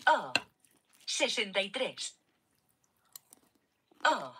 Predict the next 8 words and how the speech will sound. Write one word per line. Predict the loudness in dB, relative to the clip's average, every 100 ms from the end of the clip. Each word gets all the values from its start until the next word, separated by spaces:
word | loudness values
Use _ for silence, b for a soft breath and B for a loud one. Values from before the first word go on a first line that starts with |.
| _ -20 -16 -16 -18 -12
sesenta | -4 0 0 2 2 2
y | 0
dos. | -2 -4 -6 -12 _ _ _ -20 _ _ _ _ -20 -20 _ _ _ -20 -20 _ _ -16 2
O, | 2 2 -6 -16 -20 -20 -20 _ _ -6
sesenta | -4 -2 -2 -2 -2 -4
y |
seis. | -4 -4 -6 -6 -6 -8 -12 _ -20 _ _ _ _ -20 -20 _ _ _ _ -20 -20 _ _ _
O, | 2 2 -2